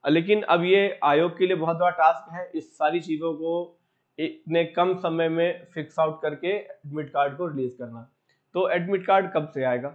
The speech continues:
आपका अगला सवाल। एडमिट कार्ड जो आने की संभावना है वो आपके अगस्त फर्स्ट से स्टार्ट हो सकती है, कि एक अगस्त से, या ये भी हो सकता है कि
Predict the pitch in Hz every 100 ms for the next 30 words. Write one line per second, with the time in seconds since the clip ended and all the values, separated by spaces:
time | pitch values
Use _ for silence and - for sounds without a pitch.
0 | - 117 - 139 127 120 117 _ 113 104
1 | 104 _ _ _ _ _ - 190 214 247
2 | 247 196 196 190 180 196 196 - 147 160
3 | 160 160 151 143 123 120 117 160 165 110
4 | 95 _ _ _ _ - 151 214 180 -
5 | - 139 175 - _ _ _ 143 165 220
6 | 220 - - 175 - 135 123 107 - _
7 | _ _ _ _ - 143 120 110 110 -
8 | - 135 139 202 240 _ _ - - 190
9 | 196 196 208 214 202 196 190 175 185 233
10 | 208 185 175 170 190